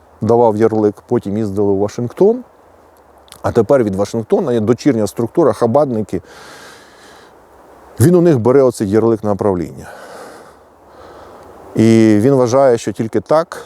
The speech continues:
він може досягнути політичного результату. Це дуже небезпечний, дуже небезпечний тренд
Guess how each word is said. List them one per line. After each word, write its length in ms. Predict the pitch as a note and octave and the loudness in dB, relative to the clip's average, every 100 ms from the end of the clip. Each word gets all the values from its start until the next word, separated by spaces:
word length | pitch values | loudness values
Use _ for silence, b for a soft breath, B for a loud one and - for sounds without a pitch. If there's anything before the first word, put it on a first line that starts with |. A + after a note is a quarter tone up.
| - | -14
він 140 | F#2 G#2 | -6 -2
може 180 | A#2 G#2 | -2 -2
досягнути 520 | G#2 G2+ G2 B2+ A2+ | -4 -4 -4 -2 -4
політичного 640 | - F2+ F2+ G2+ - G2 | -2 -2 -2 -6 -2 -2
результату. 640 | F#2 G#2 G2+ E2+ C#2+ D2 | 0 -2 -2 -2 -4 -6
Це 120 | D2+ C3+ | -4 2
дуже 240 | G3 F#3+ | 2 4
небезпечний, 1120 | F3 C#3+ C#3 - D3 C3 - - A2+ G#2+ F#2+ F2+ B B B B B _ _ _ - | 2 2 0 -2 -2 0 -4 -8 -4 -2 -4 -8 B B B B B _ _ _ -4
дуже 760 | G#2+ G#2+ C#3+ B2+ A2+ A#2+ A2 G2 E2 C#2+ D2+ C#2 B1+ B1+ F#2+ | -2 2 0 0 2 4 4 2 -4 -12 -14 -16 -16 -10 -6
небезпечний 1600 | G2+ G2+ - A#2+ A2+ - - - - - - G2 G2+ G2+ F#2+ - - - B B B B B | -4 -4 -2 0 0 -4 -16 -16 -16 -16 -8 -4 -2 -2 -4 -8 -20 -20 B B B B B
тренд 440 | - A#2+ D3+ E3+ | -4 -2 0 -2